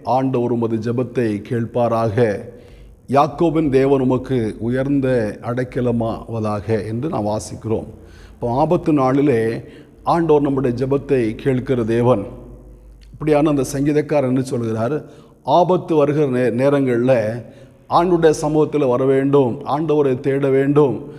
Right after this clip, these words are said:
ஆண்டவரிடத்தில் நம்முடைய பிரச்சனைகளை சொல்ல வேண்டும் என்று இந்த வேத வசனம் நமக்கு சொல்லுகிறது. மனுஷனிடத்தை சொல்லுவோமானா மனிதன் வசை மொழிகை உதிர்த்து கொண்டே இருப்பான்.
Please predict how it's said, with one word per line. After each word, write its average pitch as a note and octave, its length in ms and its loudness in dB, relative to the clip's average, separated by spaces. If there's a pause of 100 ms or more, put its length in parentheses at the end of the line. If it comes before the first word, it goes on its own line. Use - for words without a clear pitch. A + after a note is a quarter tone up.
(360)
ஆண்டவரிடத்தில் E3 540 2
நம்முடைய C3+ 360 0
பிரச்சனைகளை D3+ 460 0
சொல்ல C3+ 300 0
வேண்டும் C#3+ 440 2
என்று D#3 260 -2
இந்த C#3 160 -2
வேத C3 240 0
வசனம் B2+ 300 -4
நமக்கு B2+ 260 -2
சொல்லுகிறது. B2 600 -2 (840)
மனுஷனிடத்தை E3+ 480 2
சொல்லுவோமானா C#3+ 880 0 (220)
மனிதன் C3+ 600 0 (560)
வசை E3+ 360 0
மொழிகை C#3 580 2 (520)
உதிர்த்து C3 360 -2
கொண்டே C3+ 280 2
இருப்பான். B2 640 -2